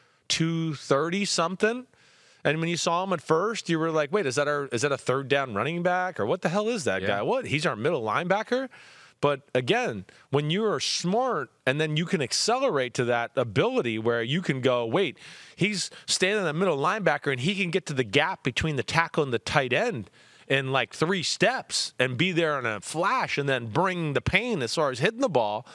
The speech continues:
Speaker 1: you start to realize, okay, yeah, all right, if a lineman gets their hands on him, he's not the best, but a lot of the other areas of the game, he excels, and so we're gonna have to, we're gonna have to deal with that.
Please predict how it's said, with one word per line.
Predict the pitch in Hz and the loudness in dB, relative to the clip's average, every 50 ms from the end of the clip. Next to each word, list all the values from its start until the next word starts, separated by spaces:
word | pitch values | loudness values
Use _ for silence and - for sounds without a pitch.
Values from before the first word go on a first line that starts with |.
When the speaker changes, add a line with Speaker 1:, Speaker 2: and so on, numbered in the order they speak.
| - - - - - - | -20 -20 -20 -20 -20 -4
Speaker 1:
you | - 160 170 | -2 -2 0
start | - - 196 175 - | 2 0 0 0 0
to | 175 | 0
realize, | 175 190 190 185 175 160 | 0 2 2 0 2 2
okay, | 156 175 208 - 233 277 294 277 165 117 123 | 0 0 2 2 0 0 2 0 -2 -2 0
yeah, | 180 247 269 233 147 - - - - - - | 0 0 0 -2 -4 -8 -12 -20 -16 -2 0
all | 220 262 | 2 2
right, | 247 226 247 262 | 4 2 2 0
if | 226 190 180 _ 185 | -2 -4 -4 _ 2
a | 190 180 | 2 2
lineman | 170 170 185 208 240 240 226 | 4 4 2 2 2 0 0
gets | 196 220 - | 0 -2 0
their | - 220 190 | 2 0 2
hands | 170 185 190 202 196 185 | 2 0 0 0 2 0
on | 214 208 | 0 2
him, | 208 208 | 0 -2
he's | 190 151 | 0 0
not | 185 202 185 | 0 0 2
the | _ 190 | _ 0
best, | 170 160 262 277 269 165 - - | 2 2 0 0 0 -4 -4 0
but | 135 151 147 - - - - - | 2 2 2 2 -4 -16 -10 0
a | - 131 | 0 0
lot | 135 131 131 160 | 2 2 2 0
of | 190 190 | 2 0
the | 185 180 196 | 0 2 2
other | 240 277 277 | 2 2 2
areas | 196 160 165 160 151 147 131 | 2 0 0 -2 -2 -2 -2
of | 131 | -2
the | 135 131 | 0 2
game, | 127 135 135 143 151 | 2 2 2 0 -2
he | 147 160 160 | -2 0 0
excels, | 151 - - - - - 240 254 262 226 127 101 95 - | -2 -2 -2 -2 0 0 0 0 2 0 -2 -4 -4 -2
and | 135 123 123 127 127 120 | -2 -2 -2 -2 -2 0
so | - - 135 | 0 0 2
we're | 127 131 131 | 0 0 -2
gonna | 143 143 | 0 0
have | 143 147 147 - | 0 0 -2 0
to, | - 123 120 113 110 104 | 0 0 0 0 -4 -4
we're | 113 120 | -2 -2
gonna | 120 131 127 | 0 0 -2
have | 131 123 | -2 -2
to | - 113 | -4 -4
deal | 101 90 - 202 190 | 0 2 2 2 2
with | 113 92 | -2 -2
that. | 85 85 71 64 | -4 -4 -6 -6